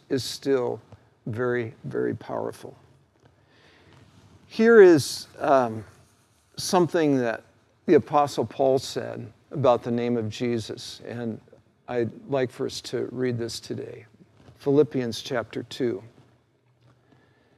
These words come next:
So, um, in Philippians two, the Apostle Paul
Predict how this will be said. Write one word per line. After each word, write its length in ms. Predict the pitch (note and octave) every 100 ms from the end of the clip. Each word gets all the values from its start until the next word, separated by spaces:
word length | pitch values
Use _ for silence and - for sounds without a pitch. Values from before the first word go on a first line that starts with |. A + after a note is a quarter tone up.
| _ _ _ _ _ _ _ _ _ _ _ _ _ _ _ _ _ _ _ _ _
So, 520 | - - F3 F3 D#3 - -
um, 400 | C#3+ C3 A#2 - - _ _ _
in 140 | F#3 G3+
Philippians 640 | - F3+ F#3+ F#3+ C#3 B2
two, 500 | - - D3+ B2+ A#2 - _ _
the 80 | E3
Apostle 540 | C3+ D#3 D3+ D3 D#3
Paul 520 | A#2+ D3+ C#3 B2+ A#2+